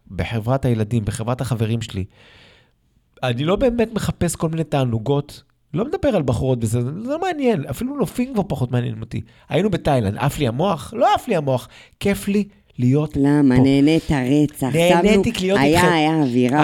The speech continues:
Speaker 1: אה, גם
Speaker 2: בבריכה,
Speaker 1: בטנ-,
Speaker 2: עם הנוף,
Speaker 1: בטנ-,
Speaker 2: זוהר ארגוב ברקע, היה פצצות.
Speaker 1: פצצות. גם בטנטורה הייתי יכול ליהנות. טוב לי
Speaker 2: נו.
Speaker 1: בבית, באמת. ואני
Speaker 2: תגיד
Speaker 1: לא צ-,
Speaker 2: להם שאתה שומע זוהר ארגוב, הם יודעים את
Speaker 1: לא,
Speaker 2: זה?
Speaker 1: אני רוצה רגע לחזור על זה ששמתי אתמול אופוריה.
Speaker 2: נו.
Speaker 1: ה-,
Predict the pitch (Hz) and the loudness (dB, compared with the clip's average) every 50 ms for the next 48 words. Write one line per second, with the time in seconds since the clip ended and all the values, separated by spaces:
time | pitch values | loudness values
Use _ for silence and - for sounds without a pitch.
0 | 175 190 143 131 - 143 127 131 131 120 - - 165 165 160 156 156 151 147 143 | 4 2 2 2 2 2 4 4 4 2 2 2 2 2 4 4 2 2 2 2
1 | 139 139 139 135 131 131 135 143 151 170 170 160 147 139 135 131 120 117 117 127 | 4 4 4 4 4 4 4 4 4 4 4 4 4 2 2 2 0 0 0 2
2 | 147 156 156 147 135 139 135 131 127 127 156 160 156 143 135 139 131 139 147 - | 2 4 4 4 2 2 2 0 0 2 2 2 2 2 0 0 2 0 0 -2
3 | - 120 117 123 135 143 143 - - - - 143 - - - 214 190 135 - - | -2 -4 -2 0 0 0 -2 -4 -8 -4 -4 -4 -2 0 0 0 0 0 -2 -4
4 | - - 101 - - 143 131 117 131 127 135 151 151 151 147 - 131 117 110 101 | -4 -4 -4 -2 0 -2 -2 -2 -2 -4 -2 -2 -2 -6 -2 -2 -4 -4 -4 -4
5 | - 175 202 180 151 110 104 - 95 92 - 107 90 90 92 92 92 95 92 - | -2 -2 0 0 0 -2 -2 -4 -4 -4 -2 -2 -2 0 -2 -2 -2 -4 -4 -6
6 | - _ _ _ - - 151 151 151 147 143 - - 92 - 90 82 90 92 - | -10 _ _ _ -6 -2 0 0 2 2 2 0 0 0 0 -2 -2 -4 -6 -10
7 | - _ _ _ _ - 113 110 131 123 113 120 - _ _ _ - - - - | -16 _ _ _ _ -6 -2 0 0 -2 -2 -4 -18 _ _ _ -20 -20 -20 -20
8 | - - - _ - 90 95 107 110 110 - - 127 151 165 220 277 427 508 508 | -20 -20 -20 _ -20 -12 -6 -6 -6 -6 -4 0 0 4 4 4 4 4 2 2
9 | 330 - 185 170 - - 139 - 151 139 143 139 135 127 123 135 127 123 123 123 | 2 2 2 2 2 0 0 0 2 2 2 2 2 2 2 2 0 0 -2 -4
10 | 117 107 123 120 117 113 123 123 120 120 113 117 156 185 220 117 117 117 113 101 | -4 -2 -2 -2 -2 -2 -2 0 0 0 0 -2 -4 -2 0 2 2 2 2 0
11 | 101 95 98 95 - 131 135 135 120 117 107 95 92 98 120 113 107 101 117 113 | 0 -2 -2 -2 -2 0 0 2 2 2 0 0 0 0 0 0 0 -2 -2 -4
12 | 110 - 117 110 107 104 - 104 104 92 85 - - - 87 87 87 82 73 67 | -2 -4 -4 -6 -6 -6 -4 -2 -2 -2 -2 -2 -4 -4 -2 -2 -2 -2 -4 -8
13 | - _ _ _ _ _ _ _ _ - 131 123 127 98 101 101 98 | -10 _ _ _ _ _ _ _ _ -8 -8 -6 -2 -2 0 0 -2